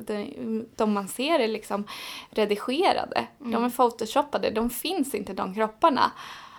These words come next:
Speaker 1: Och jag har liksom aldrig, eh, sådär, hållit på att äta, mm, alltså att, ja, men jag har inte hållit på och tränat massor eller ätit, eh, på ett visst sätt.
Speaker 2: Mm.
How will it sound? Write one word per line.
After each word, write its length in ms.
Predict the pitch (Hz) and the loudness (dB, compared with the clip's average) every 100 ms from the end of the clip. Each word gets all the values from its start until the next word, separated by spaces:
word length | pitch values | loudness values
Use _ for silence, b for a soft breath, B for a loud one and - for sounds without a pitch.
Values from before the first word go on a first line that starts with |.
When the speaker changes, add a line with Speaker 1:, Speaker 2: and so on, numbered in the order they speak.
| B _ | B _
Speaker 1:
Och 280 | 240 240 214 | -6 -6 0
jag 160 | 220 220 | 4 8
har 160 | 240 | 8
liksom 380 | 233 208 220 220 - | 6 2 -2 -4 -8
aldrig, 800 | - 226 202 202 214 208 202 196 208 208 | 2 4 4 -2 -2 0 0 -2 0 4
eh, 80 | 196 190 B B - | 2 0 B B -12
sådär, 480 | - 208 202 104 208 - | -10 -2 0 0 -2 0
hållit 320 | 196 - - | 0 0 -10
på 460 | 208 185 185 196 - _ | 0 2 4 2 0 _
att 340 | 196 196 190 - | -6 -6 -6 2
äta, 420 | 208 180 - - 202 | 2 2 0 -2 0
mm, 1000 | 190 190 214 - - - - - - 254 - - - - - | 0 -4 -14 -18 -14 -12 -12 -16 -10 -10 -10 -16 -16 -20 -8
alltså 180 | - 233 | -2 6
att, 380 | 214 214 _ - b b b b | 4 4 _ -18 b b b b
ja, 260 | 269 233 - - | 8 8 8 2
men 120 | 247 | 4
jag 100 | 240 | 4
har 80 | 247 | 4
inte 140 | 233 | 0
hållit 180 | 220 214 | 0 -2
på 120 | 214 | 0
och 120 | 196 190 | 0 0
tränat 680 | 220 208 202 247 247 - | 2 2 4 2 2 -2
massor 540 | 226 220 - - 202 196 | -2 -2 -2 -2 0 2
eller 340 | 196 185 185 185 - 202 202 | 2 2 2 0 2 2 2
ätit, 500 | - 247 233 - 226 | 0 -6 -6 -6 -2
eh, 160 | 208 | -2
på 180 | 196 - | -2 -8
ett 100 | 208 | -6
visst 440 | - 196 - - - | -6 -6 -8 -8 0
sätt. 380 | - - - - B B | 0 0 -12 -20 B B
Speaker 2:
Mm. 280 | 240 220 | -8 -8